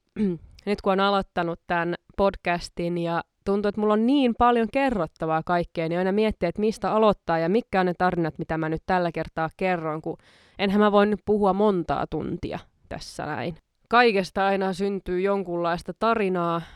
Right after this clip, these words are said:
niin syntyi näistäkin. Mä en oo ihan varma enää, mitä mä puhun täällä, <laughs> mutta ehkä sä tiedät paremmin kuin minä. Nyt elellään jo joulukuuta.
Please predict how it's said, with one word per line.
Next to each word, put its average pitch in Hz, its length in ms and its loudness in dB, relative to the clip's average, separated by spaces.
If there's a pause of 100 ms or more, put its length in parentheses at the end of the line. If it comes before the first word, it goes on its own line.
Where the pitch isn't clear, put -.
niin 175 260 -6
syntyi 160 460 -8
näistäkin. 185 840 -6 (600)
Mä 185 120 -6
en 190 60 -4
oo 190 60 -2
ihan 240 280 -2
varma 254 340 2
enää, 185 160 -2
mitä 170 260 -6
mä 156 140 -8 (180)
puhun 226 440 -8
täällä, 220 360 2 (300)
<laughs> - 220 -4
mutta - 680 -6 (960)
ehkä 220 280 -8
sä 370 160 -6
tiedät 233 520 -4
paremmin 175 540 -4
kuin 156 160 -12
minä. 165 320 -8 (2000)
Nyt 277 220 -4
elellään 226 460 2
jo 185 60 2
joulukuuta. 202 880 2